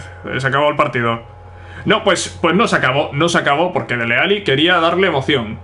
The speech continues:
Dele Alli quería darle emoción, tío. Antes expulsan a Mendy, ahora expulsan a Dele Alli.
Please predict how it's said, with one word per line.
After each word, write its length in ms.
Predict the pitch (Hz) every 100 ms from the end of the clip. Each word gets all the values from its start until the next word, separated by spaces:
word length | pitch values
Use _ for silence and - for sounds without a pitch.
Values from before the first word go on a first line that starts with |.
| -
Dele 280 | 117 113 127
Alli 180 | 190 196
quería 240 | 160 160
darle 180 | 165 180
emoción, 380 | 180 - 170 139
tío. 180 | 135
Antes 220 | 143 202 196
expulsan 360 | - 175 165
a 60 | 160
Mendy, 300 | 220 208 139
ahora 160 | 165
expulsan 340 | 180 - 180 196
a 60 |
Dele 180 | 151 139
Alli. 260 | 160 123